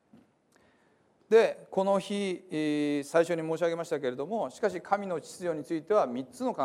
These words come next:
え方を聖書は持ってますよと。秩序は確かに存在していると言ってるのは箴言だし、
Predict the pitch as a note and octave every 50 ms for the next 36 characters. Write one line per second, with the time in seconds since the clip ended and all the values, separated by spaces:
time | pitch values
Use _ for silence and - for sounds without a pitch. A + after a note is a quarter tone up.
0 | C3 C3 B2+ B2+ - A2 G#2 - B2 A2 - A2+ G#2 B2 D#3+ - - - C3+ -
1 | - - - F3+ F#3 F3+ - - - - - - - - _ _ _ _ _ _
2 | _ _ _ _ _ _ _ _ _ _ _ - - - - - - D3 C3+ C3+
3 | C3+ B2 A#2+ A#2 A#2+ - - F#3+ G3 - A#3 A3 F#3+ - - C#3+ C#3 C#3 C#3 C#3
4 | C3+ C3 - - C#3 C3 B2+ B2+ C3+ B2 A2+ - - D3 C#3 D#3+ G3 G3+ F#3+ D#3
5 | A#2 - - - - C#3+ C3+ B2+ G#2 F#2 F2+ E2+ D#2 C#2+ - - G#2 F2+ D#2+